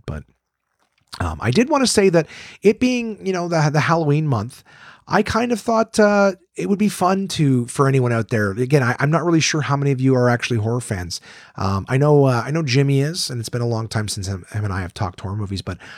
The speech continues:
I kinda wanted to, uh, to, to see if any of you guys had any, uh, any horror movies that you think are just absolutely outstanding.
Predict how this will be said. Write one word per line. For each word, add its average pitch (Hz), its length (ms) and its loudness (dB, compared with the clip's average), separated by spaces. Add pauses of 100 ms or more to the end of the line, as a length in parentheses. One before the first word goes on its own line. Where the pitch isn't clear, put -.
(240)
I 170 120 0
kinda 196 320 2
wanted 180 300 2
to, 170 320 2
uh, 151 180 4
to, 160 220 0
to 147 160 -6
see - 180 0
if 156 100 4
any 156 160 4
of 139 80 2
you 151 140 2
guys 135 360 2
had 127 360 -2
any, 123 600 2
uh, 95 300 -4
any 120 120 -4
horror 117 320 -2
movies 110 320 -4
that 101 80 -10
you 110 100 -10
think 110 220 -10
are 92 60 -12
just 98 180 -10
absolutely 101 560 -6
outstanding. 107 420 -6